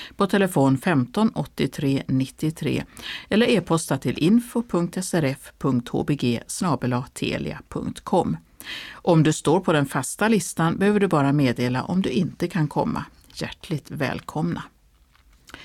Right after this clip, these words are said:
Så är det onsdagsträff med vårens sista bingo onsdagen den tolfte juni i S R Fs lokal på Blåkullagatan tre i Helsingborg mellan tretton och trettio och femton och trettio.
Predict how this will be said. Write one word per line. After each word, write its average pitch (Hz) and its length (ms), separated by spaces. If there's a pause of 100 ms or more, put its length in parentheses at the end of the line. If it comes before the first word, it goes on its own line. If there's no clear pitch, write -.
(880)
Så - 140
är 214 40
det 254 80
onsdagsträff 190 840
med 180 180
vårens 185 600
sista 160 320
bingo 202 540
onsdagen 147 580
den 135 140
tolfte 139 480
juni 190 420
i 190 260
S 190 240
R 165 80
Fs - 340
lokal 139 380
på 131 320
Blåkullagatan 123 800
tre 135 200
i - 200
Helsingborg 131 720
mellan 226 260
tretton 220 320
och 208 80
trettio - 440
och 131 160
femton - 500
och 160 100
trettio. - 400